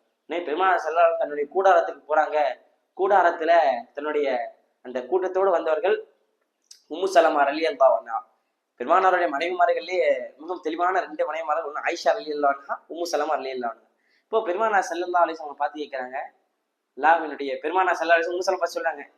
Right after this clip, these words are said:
"என்னுடைய சஹாபாக்கள், என்னுடைய தோழர்கள் எல்லாம் என்னுடைய பேச்சை கேட்காம இருக்கிறாங்களே, கொஞ்சம் வருத்தமா இருக்கு." இப்போ உடனே உம்மு சலமா ரலியல்லாஹு அன்ஹா சொன்னாங்களா, "யா ரசூலல்லாஹ்,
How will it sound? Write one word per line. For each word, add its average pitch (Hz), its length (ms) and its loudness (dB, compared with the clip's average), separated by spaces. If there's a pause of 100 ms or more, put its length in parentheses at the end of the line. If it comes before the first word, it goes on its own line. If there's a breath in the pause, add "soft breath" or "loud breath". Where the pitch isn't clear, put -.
(400)
"என்னுடைய 139 300 -6 (140)
சஹாபாக்கள், 175 680 -2
என்னுடைய 143 240 -12
தோழர்கள் 170 400 -6
எல்லாம் 185 260 -6
என்னுடைய 151 280 -14 (160)
பேச்சை 185 440 -6 (1200)
கேட்காம 190 400 -4 (100)
இருக்கிறாங்களே, 143 520 -6 (100)
கொஞ்சம் 127 240 -12
வருத்தமா 143 400 -8
இருக்கு." 123 300 -16 (320)
இப்போ - 140 -10
உடனே 147 280 -4
உம்மு 170 200 -6
சலமா 156 300 0
ரலியல்லாஹு 147 400 -6
அன்ஹா 135 180 -18
சொன்னாங்களா, 135 380 -4 (640)
"யா 117 100 -6 (100)
ரசூலல்லாஹ், 143 520 -2